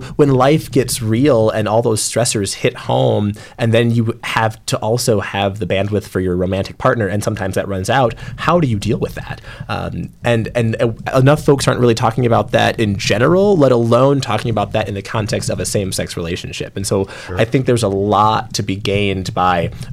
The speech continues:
Speaker 1: opening the dialogue here
Speaker 2: Mm-hmm.
Speaker 1: at the very least, um, so that people, even if you have, it's not something you've experienced, you begin to understand what to look for. You understand healthy and unhealthy patterns. You, maybe you identify some of your own behaviors that you never knew you were, you were exhibiting,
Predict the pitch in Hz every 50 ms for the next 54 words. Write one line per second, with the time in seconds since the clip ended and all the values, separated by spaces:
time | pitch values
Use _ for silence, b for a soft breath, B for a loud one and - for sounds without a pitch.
0 | B - 165 156 156 - 165 143 131 113 104 95 101 90 90 98 101 98 90 76
1 | - - 87 - - - 90 90 87 82 - - - - - - - - 95 92
2 | 90 85 - - 135 127 - 113 101 101 107 117 120 101 87 80 85 - - B
3 | B B B - 104 95 110 - 117 92 - 131 127 - - 110 98 90 - 127
4 | 135 139 139 123 113 - 113 107 110 113 104 104 104 - 110 - - 110 - -
5 | 113 98 98 104 90 92 85 - - - 139 165 165 143 117 107 - - B B
6 | B - 147 165 147 139 139 135 160 160 165 160 - - 139 143 143 143 131 -
7 | 135 131 131 127 123 123 117 117 120 - - - 95 92 92 107 - - - 147
8 | 160 156 135 113 113 104 98 - 110 101 95 98 90 87 B B B B B -
9 | - - - - - - 117 113 - 113 98 95 101 110 98 - - 87 87 -
10 | - - 113 120 127 135 147 135 135 120 - 117 117 123 131 135 127 120 117 101
11 | 107 110 110 113 - 110 104 - 117 107 107 107 - 107 110 135 202 202 165 101
12 | 98 92 92 90 85 87 85 - 113 95 - 104 104 104 107 113 117 113 117 131
13 | 135 131 131 143 143 147 147 139 B B B B 135 135 135 135 135 131 - 127
14 | 135 135 131 127 117 190 247 240 107 78 64 -